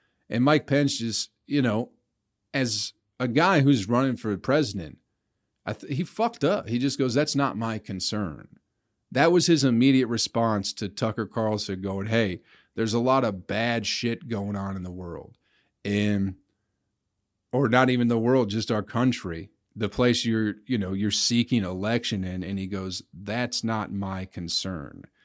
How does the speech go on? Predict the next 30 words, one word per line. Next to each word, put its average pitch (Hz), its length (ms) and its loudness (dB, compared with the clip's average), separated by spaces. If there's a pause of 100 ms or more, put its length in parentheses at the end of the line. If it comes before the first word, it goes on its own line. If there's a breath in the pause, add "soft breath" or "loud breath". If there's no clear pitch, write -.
(520 soft breath)
He 135 140 4
backtracked 120 800 2
and 107 140 -2
then 110 120 0
started 104 300 -4
talking 104 220 -2
about, 98 160 -4
"As 127 280 0
president, 110 580 -4
this, 107 220 -4
that, 107 180 -4
and 90 120 -8
the 90 140 -6
other." 101 380 -2 (500 soft breath)
But, 101 440 -6
uh, 90 300 -4 (340)
it, 90 460 -10
to 120 100 -4
me, 143 180 4
that's 113 200 0
a 104 60 -4
very 98 420 -2 (220)
poor 123 340 -2
answer. 107 500 -4
And 233 200 0
it, 214 100 0
uh, 160 160 -6
to 156 180 -4
be 147 160 6
honest, 190 560 2